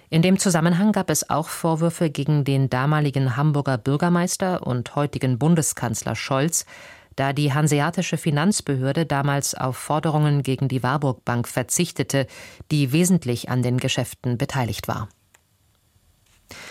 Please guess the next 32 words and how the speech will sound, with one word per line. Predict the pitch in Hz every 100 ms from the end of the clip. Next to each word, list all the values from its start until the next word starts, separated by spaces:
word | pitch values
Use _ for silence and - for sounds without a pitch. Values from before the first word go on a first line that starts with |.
| - - - - _ -
Zwei | - 196 202
Wochen | 196 226
nach | 202 185
dem | - 180
tödlichen | 170 208 - 180 175
Messerangriff | 156 170 185 135 139 - 120 - -
auf | 135
den | - 135
Polizisten | 131 147 147 - 175 - 156
Ruven | 139 151 160
Lauer | 143 151 156 127
in | 123
Mannheim | 131 147 160 139 123 110 - - -
haben | 151 143 147
Angehörige, | - 175 185 165 185 185 185 180
Kollegen | - 156 139 139 156
und | - 135 -
Politiker | - 160 170 147 131 120
des | - -
Beamten | - 123 123 - 127 127
gedacht. | 147 117 - - - _ _ - - - - -
Der | 127
baden-württembergische | 120 131 139 160 190 170 160 156 156
Ministerpräsident | 151 165 - 170 - 147 147 147
Kretschmann | - - - - 143 123
sagte | 120 120 - 127
vor | - - 127
rund | 117 131 -
zweitausend | - 147 156 - 131 117 123
Trauergästen | - 143 156 - 117 - 127 120
in | 127
Mannheim, | 127 147 139 139